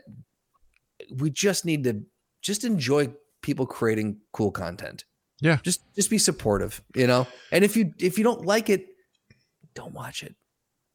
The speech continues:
Speaker 2: Yeah.
Speaker 1: Turn it off. You don't need to sound off.
Speaker 2: Yeah. It's, it's like someone who's
Speaker 1: As
Speaker 2: at
Speaker 1: we, as we spend an entire episode sounding off, but
Speaker 2: Yeah,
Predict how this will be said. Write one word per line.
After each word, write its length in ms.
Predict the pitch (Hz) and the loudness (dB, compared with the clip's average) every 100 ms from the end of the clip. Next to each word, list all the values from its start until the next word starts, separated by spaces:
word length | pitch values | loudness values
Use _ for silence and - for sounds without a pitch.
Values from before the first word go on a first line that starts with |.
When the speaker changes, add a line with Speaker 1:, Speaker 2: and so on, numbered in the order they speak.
| _ | _
Speaker 2:
Yeah. 220 | 120 104 | 2 2
Speaker 1:
Turn 220 | - 180 | 2 2
it 120 | 175 170 | 4 4
off. 320 | 160 - - | 2 0 -4
You 100 | 131 | 0
don't 180 | 151 170 | 2 2
need 160 | 151 151 | 2 0
to 60 | |
sound 300 | 143 156 139 | 0 0 2
off. 320 | 135 117 107 - _ _ _ - | 0 -2 -4 -16 _ _ _ 0
Speaker 2:
Yeah. 160 | 175 - _ _ _ _ _ | 2 0 _ _ _ _ _
It's, 180 | 170 160 | 0 2
it's 180 | 196 - | 2 4
like 160 | 175 147 | 4 4
someone 240 | 165 160 | 4 6
who's 160 | 139 160 | 6 8
Speaker 1:
As 80 | 131 | 8
Speaker 2:
at 100 | 117 | 6
Speaker 1:
we, 200 | - - | 4 2
as 100 | 151 | 4
we 100 | 165 | 4
spend 280 | 139 156 147 | 4 2 2
an 120 | 139 | 2
entire 340 | 131 139 127 | 2 4 4
episode 420 | 120 107 - 110 | 4 2 2 2
sounding 360 | - 117 104 101 | 2 2 2 2
off, 240 | 92 - - | 0 -2 -2
but 180 | 98 90 - - | 0 -2 -10 0
Speaker 2:
Yeah, 240 | 320 113 | 4 4